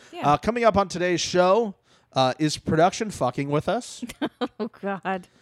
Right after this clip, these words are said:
Speaker 2: Uh, we have Mom LaFrank's Take of the Week is back
Speaker 1: Mm-hmm.
Speaker 2: for another, I think it's the most, uh, eagerly anticipated moment of the show each week.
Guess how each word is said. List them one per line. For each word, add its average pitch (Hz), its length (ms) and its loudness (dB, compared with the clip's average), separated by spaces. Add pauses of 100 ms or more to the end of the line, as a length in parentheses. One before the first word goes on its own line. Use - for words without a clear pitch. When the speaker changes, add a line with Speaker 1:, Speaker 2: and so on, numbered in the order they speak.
(260)
Speaker 2:
Uh, 123 400 0
we 139 140 0
have 139 260 0
Mom 147 220 2
LaFrank's 143 520 -2
Take 147 240 0
of 143 60 -6
the 127 80 -4
Week 147 260 0
is 156 160 -4
back 143 320 2
Speaker 1:
Mm-hmm. 233 120 -8
Speaker 2:
for 139 160 -4
another, 123 580 -2 (540)
I 123 180 -4
think 165 220 -6
it's - 160 -10
the 135 100 -12
most, 123 640 -8 (180)
uh, 104 320 -8 (200)
eagerly 120 640 -6
anticipated 104 920 -12 (800)
moment 107 500 -8
of 104 120 -16
the 90 80 -18
show 101 280 -6
each 95 220 -12
week. 92 380 -12